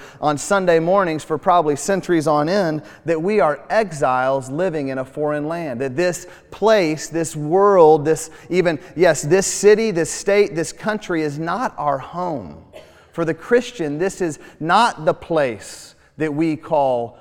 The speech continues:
home. It's not the place that is where we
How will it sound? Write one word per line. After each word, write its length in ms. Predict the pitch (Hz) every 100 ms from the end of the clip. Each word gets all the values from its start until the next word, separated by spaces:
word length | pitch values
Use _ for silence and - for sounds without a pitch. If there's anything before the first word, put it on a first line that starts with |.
| _
home. 560 | - 160 139 104 80 78 _ _ _ _ _ -
It's 160 | 147
not 260 | 185 214 214
the 80 | 214
place 600 | - 160 139 123 - - - -
that 160 | 147 143
is 480 | 135 120 110 - - _ _ _ _ -
where 240 | 139 160
we 320 | 151 143 131